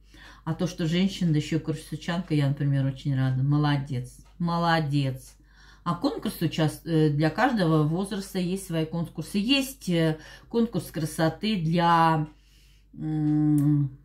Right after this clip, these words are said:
миссис, есть для мисс, то есть незамужних женщин, есть для замужних женщин, есть конкурс вот красоты для теперь шестьдесят плюс. А почему, да, и восемьдесят плюс можно сделать конкурс красоты, а почему бы нет?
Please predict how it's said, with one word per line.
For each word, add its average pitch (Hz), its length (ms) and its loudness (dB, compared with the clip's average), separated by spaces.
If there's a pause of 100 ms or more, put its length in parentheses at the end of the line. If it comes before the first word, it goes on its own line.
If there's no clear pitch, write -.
(140)
миссис, 190 720 0 (420)
есть 220 380 2
для 165 180 4
мисс, - 720 0 (180)
то 202 60 -8
есть - 140 -8
незамужних 190 600 2
женщин, 180 440 -2
есть 220 200 -2
для 175 160 0
замужних 156 540 0
женщин, 180 500 -6 (420)
есть 262 420 -2
конкурс 175 460 -6 (800)
вот 170 160 0
красоты 160 460 0
для 151 160 0
теперь 156 260 -6
шестьдесят - 360 -2
плюс. 165 220 -6
А - 80 -10
почему, 226 400 0
да, 170 300 4
и 165 80 0
восемьдесят 208 680 -2
плюс 240 220 -6
можно 226 300 -4
сделать 214 340 -8
конкурс 202 360 -8
красоты, 180 380 -8
а 233 40 2
почему 262 320 -2
бы 269 80 2
нет? 170 340 0